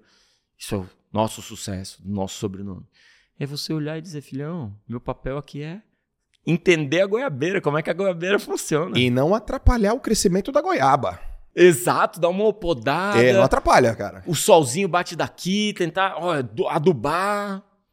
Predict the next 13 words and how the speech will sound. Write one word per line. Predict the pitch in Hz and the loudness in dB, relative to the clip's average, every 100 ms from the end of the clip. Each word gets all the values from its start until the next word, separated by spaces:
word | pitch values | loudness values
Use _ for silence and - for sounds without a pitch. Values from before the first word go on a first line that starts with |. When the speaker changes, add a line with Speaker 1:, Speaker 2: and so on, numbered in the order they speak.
| _ _ - | _ _ -16
Speaker 1:
E | 165 | -8
a, | 156 - _ - - 147 143 143 139 | -8 -10 _ -6 -6 -8 -14 -16 -16
a | - | -16
goiabeira | - 104 87 85 87 | -8 -8 -6 -8 -12
fica | - - | -14 -16
gigante, | 87 - _ 107 92 - | -16 -16 _ -12 -12 -12
maravilhosa. | 90 87 85 90 87 87 87 - 113 _ _ _ _ _ _ _ _ _ _ _ _ _ - | -14 -14 -14 -14 -14 -16 -20 -20 -20 _ _ _ _ _ _ _ _ _ _ _ _ _ -2
Ou, | 117 120 135 170 - _ | 0 2 0 -4 -12 _
né, | 117 117 | -8 -8
como | 120 117 | -6 -4
muitos | 107 107 107 | -4 -4 -8
pais | - 113 110 | -8 -8 -8
fazem, | 131 131 135 143 196 | -10 -10 -10 -12 -16